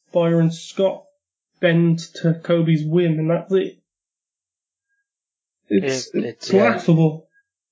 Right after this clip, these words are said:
Speaker 2: It is indeed, and a player who commented on that was, we all know, you know Steven Jackson, the one I mean, don't you? The one who used to play for the Spurs. And
Speaker 1: Yeah, yeah, yeah.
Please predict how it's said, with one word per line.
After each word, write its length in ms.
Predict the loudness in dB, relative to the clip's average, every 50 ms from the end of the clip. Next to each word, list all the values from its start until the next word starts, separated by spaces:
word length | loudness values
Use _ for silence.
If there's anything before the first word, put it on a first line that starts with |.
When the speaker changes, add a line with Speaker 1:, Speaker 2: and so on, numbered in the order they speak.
| _ _
Speaker 2:
It 100 | -2 0
is 160 | 2 2 0 -2
indeed, 360 | -6 -2 0 0 0 0 -2
and 180 | -6 -8 -12 -16 _ -20 -20 _ _ _ _ -12
a 80 | -12
player 300 | -6 -2 0 2 2 2
who 100 | 2 0 0
commented 400 | 0 0 0 0 0 -2 -4 -6
on 60 | -4
that 160 | -4 -4 -4
was, 240 | -4 -6 -8 -8 -10 _ _ _ _ _ _ -20
we 240 | -12 -6 -4 -4
all 100 | -2 -2
know, 120 | -4 -6 -8 -8 -12 -16 -6 0
you 120 | 0 2
know 80 | 2 2
Steven 300 | 0 -2 -2 -6 -6 -2
Jackson, 400 | 0 0 0 0 -2 -6 -6 -4
the 80 | -2
one 120 | -2 0 0
I 40 | 0
mean, 140 | -2 0 0
don't 160 | 0 0 0
you? 60 | 0
The 80 | -2 -2
one 80 | -2
who 40 | 0
used 120 | -2 -2
to 60 | -2 -2
play 120 | -4 -6
for 80 | -6 -6
the 80 | -4
Spurs. 500 | -4 -4 -4 -2 -2 -2 -2 -2 -4 -2
And 100 | 0 0
Speaker 1:
Yeah, 140 | 2 2 2
yeah, 180 | 2 2 0 0
yeah. 180 | 0 -2 -6